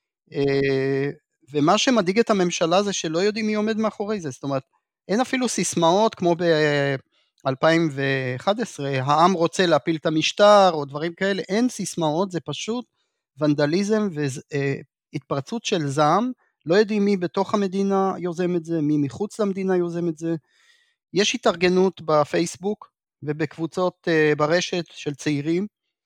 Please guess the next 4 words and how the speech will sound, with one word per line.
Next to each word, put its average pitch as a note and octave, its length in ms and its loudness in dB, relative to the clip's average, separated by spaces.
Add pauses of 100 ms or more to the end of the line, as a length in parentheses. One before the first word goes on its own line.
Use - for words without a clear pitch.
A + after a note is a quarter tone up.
(600)
אה, C#3+ 840 0
והנשיא D3+ 800 0
קרא, F#3 600 4
אה, C#3 880 0